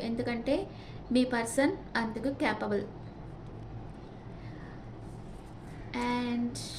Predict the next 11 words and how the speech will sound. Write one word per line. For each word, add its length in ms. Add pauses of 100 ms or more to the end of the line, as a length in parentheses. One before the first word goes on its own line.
(280)
వావ్, 260 (960)
అన్ని 280
మ్యారేజ్. 340
Ten 220
of 100 (100)
Cups. 260 (1000)
మీ 100 (120)
పర్సన్ని 400
మీరు 220
మ్యారేజ్ 320
చేసుకోవాలనుకుంటున్నారు, 1000